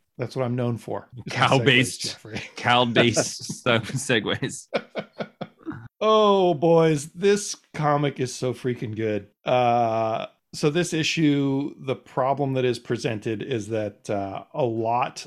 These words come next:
Speaker 1: of different members of gangs are being murdered, and they're up to, like, twenty some bodies, and it's all different factions of the underworld are seeing their members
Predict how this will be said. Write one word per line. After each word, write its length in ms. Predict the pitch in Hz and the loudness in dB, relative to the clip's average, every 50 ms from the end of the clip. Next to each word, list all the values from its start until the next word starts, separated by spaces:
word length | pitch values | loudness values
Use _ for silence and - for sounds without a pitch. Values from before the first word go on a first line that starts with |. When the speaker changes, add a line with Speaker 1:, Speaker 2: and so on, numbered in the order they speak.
| - | -8
Speaker 1:
of 220 | - 165 120 117 113 | -6 -6 -6 -6 -4
different 480 | 143 131 - - 131 131 - - - _ _ - | -6 -6 -4 -4 -6 -6 -6 -10 -16 _ _ -8
members 640 | 180 131 127 139 139 139 131 131 135 131 123 120 - | -4 -2 -2 0 -2 -2 0 -2 -2 -2 -2 -4 -6
of 380 | - - 120 113 110 104 101 | -4 -4 -4 -4 -4 -8 -6
gangs 500 | 139 123 120 117 110 107 104 98 92 - | -4 -2 -2 -2 -4 -4 -6 -8 -8 -8
are 180 | - - 110 104 | -8 -8 -8 -6
being 520 | 113 131 120 110 110 104 104 104 98 87 85 | -6 -8 -8 -6 -6 -6 -6 -6 -6 -8 -10
murdered, 500 | 104 107 104 98 90 92 90 90 - - _ - | -8 -6 -6 -6 -6 -6 -10 -12 -14 -18 _ -10
and 120 | 135 113 | -8 -6
they're 140 | 113 107 107 | -4 -4 -4
up 120 | 104 - - | -6 -4 -4
to, 80 | 123 | -4
like, 220 | 110 104 101 101 - | -2 -2 -4 -6 -10
twenty 300 | - - 123 117 113 101 | -10 -8 -6 -6 -6 -8
some 280 | - - 120 107 101 | -6 -6 -6 -6 -4
bodies, 580 | 101 104 95 92 101 98 98 98 - - - - _ _ _ - | -4 -4 -4 -4 -6 -6 -8 -8 -12 -14 -16 -18 _ _ _ -8
and 160 | 131 117 113 | -8 -6 -6
it's 460 | 107 101 - - - - - - - _ _ _ _ - | -6 -8 -8 -8 -10 -10 -10 -14 -16 _ _ _ _ 0
all 360 | 127 139 147 151 160 160 151 | 2 4 4 4 4 2 0
different 580 | 120 110 139 135 - - 156 135 127 131 - _ _ _ _ | -2 -2 -4 -4 -4 -4 -6 -6 -6 -6 -8 _ _ _ _
factions 760 | - - 156 139 127 123 - - - 131 117 107 104 104 113 | -6 -4 -2 -2 -2 -4 -4 -6 -4 -4 -4 -6 -6 -6 -6
of 160 | 104 98 98 | -8 -8 -8
the 400 | 104 110 107 104 104 104 107 - - - | -6 -6 -4 -4 -4 -6 -8 -10 -6 -4
underworld 720 | 139 135 123 123 110 101 104 101 98 95 98 104 104 - _ _ - - | -4 -2 0 -2 -2 -2 -4 -4 -4 -4 -6 -8 -10 -12 _ _ -8 -6
are 160 | 120 110 107 | -6 -4 -4
seeing 480 | - - 139 127 117 117 110 110 107 | -6 -6 -6 -4 -4 -4 -4 -4 -4
their 160 | 107 110 107 104 | -4 -4 -4 -4
members 600 | 107 110 104 104 104 101 95 - - - - | -4 -6 -6 -4 -4 -4 -4 -6 -10 -14 -16